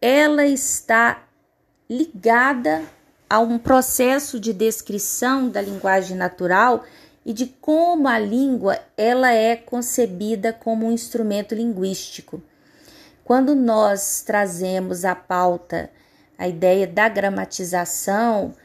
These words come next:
contando aí com pressupostos desde a história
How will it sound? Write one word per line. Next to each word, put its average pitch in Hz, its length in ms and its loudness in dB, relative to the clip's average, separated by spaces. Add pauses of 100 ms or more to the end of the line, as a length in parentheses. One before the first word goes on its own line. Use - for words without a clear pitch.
(240)
contando 202 520 -2
aí 202 220 2
com 202 320 -6
pressupostos 190 1040 -2
desde 220 640 0
a 190 80 0
história 214 760 0